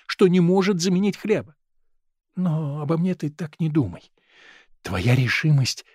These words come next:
зыблется на бурных и переменчивых волнах людского мнения, а моя держится на скалах вечности».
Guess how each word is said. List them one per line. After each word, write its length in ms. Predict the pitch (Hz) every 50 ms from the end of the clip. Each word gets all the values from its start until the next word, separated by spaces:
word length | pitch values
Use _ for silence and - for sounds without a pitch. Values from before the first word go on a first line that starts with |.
| _ _ _ _ _ _ _
зыблется 600 | - 123 - 160 175 175 156 160 156 147 - - 170
на 160 | 156 165 151
бурных 460 | 139 170 185 165 165 175 170 151 -
и 40 | 175
переменчивых 720 | 151 180 160 170 165 170 180 175 156 - 180 165 151 -
волнах 400 | 165 165 160 156 170 180 156 -
людского 440 | 185 175 156 - - - 185 165 170
мнения, 480 | 160 170 214 240 220 156 139 120 98 - _ _ _ _ _ _ _ _
а 140 | _ 131 123
моя 360 | 135 135 143 147 233 214 175 143
держится 540 | 120 127 127 107 107 104 95 - - 131
на 120 | 120 120 127
скалах 560 | - - - - 160 165 156 151 143 - -
вечности». 760 | 156 156 180 160 - - - 131 101 - - - - -